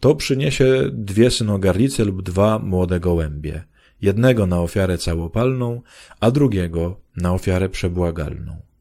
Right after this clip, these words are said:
Wtedy kapłan dokona za nią obrzędu zadośćuczynienia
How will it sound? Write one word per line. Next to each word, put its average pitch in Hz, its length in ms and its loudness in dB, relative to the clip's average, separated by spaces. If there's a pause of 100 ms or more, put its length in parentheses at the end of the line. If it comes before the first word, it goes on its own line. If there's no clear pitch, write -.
(520)
Wtedy 180 260 2
kapłan 131 500 2 (120)
dokona 101 480 2
za 101 180 2
nią 110 400 -2
obrzędu 90 840 0
zadośćuczynienia 90 1080 -2